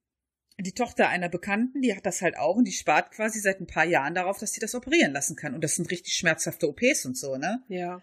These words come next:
Speaker 1: Also, pff, das ist echt nicht ohne.
Speaker 2: Das Ding ist, was ich zum Beispiel nie verstehe, das ist eine, eine richtig, richtig fiese Krankheit, unter der du
Speaker 1: Mhm.
Speaker 2: leidest.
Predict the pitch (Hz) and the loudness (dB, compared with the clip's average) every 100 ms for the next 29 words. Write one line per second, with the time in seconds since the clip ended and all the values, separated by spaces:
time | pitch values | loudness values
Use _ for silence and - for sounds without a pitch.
0 | _ 143 151 151 151 147 151 - - - | _ 4 4 4 2 2 0 -4 -14 -16
1 | - _ _ _ _ _ _ _ 123 139 | -20 _ _ _ _ _ _ _ -4 -2
2 | 175 175 160 175 240 233 254 254 202 135 | 0 2 2 2 0 2 4 4 4 -2
3 | - _ _ _ _ _ _ _ _ _ | -8 _ _ _ _ _ _ _ _ _
4 | - 190 - 254 254 247 - - - 180 | -4 0 2 2 2 0 -6 -12 -10 -4
5 | 190 - 226 - - 214 214 208 208 202 | -4 -2 -4 -4 -2 0 2 0 -4 -2
6 | 202 - 180 - 214 214 220 - _ _ | -4 -4 -2 0 2 2 2 -4 _ _
7 | _ 202 - - 233 226 202 202 - _ | _ -2 0 2 2 2 2 2 0 _
8 | _ _ _ 196 185 220 262 - 233 - | _ _ _ -6 0 2 2 -2 -6 -2
9 | 208 214 - 202 - - - 226 214 202 | 0 0 0 -6 -8 -10 -6 -4 -2 -4
10 | - 202 196 208 196 - 190 190 180 180 | -2 -2 -2 -2 -2 -2 -4 -2 -2 -4
11 | 180 175 165 165 165 208 - | -4 -2 0 0 2 0 -2